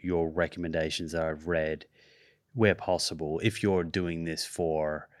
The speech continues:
metabolic health purposes particularly, to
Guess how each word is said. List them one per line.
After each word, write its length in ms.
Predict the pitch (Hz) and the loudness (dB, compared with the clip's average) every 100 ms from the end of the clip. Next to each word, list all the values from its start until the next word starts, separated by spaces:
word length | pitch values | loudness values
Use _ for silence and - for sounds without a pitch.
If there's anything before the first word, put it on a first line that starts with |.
| _ _ - | _ _ -4
metabolic 480 | 95 85 80 76 - | 2 2 2 -2 -4
health 300 | 85 78 - | -4 -6 -4
purposes 580 | 85 78 87 - - - | -4 -4 -4 -4 -6 -6
particularly, 800 | - - 82 - 90 - 87 104 _ _ - - - _ | -6 -6 -6 -4 -6 -4 -8 -10 _ _ -18 -16 -20 _
to 560 | - - 90 82 82 76 | -2 4 4 4 2 -2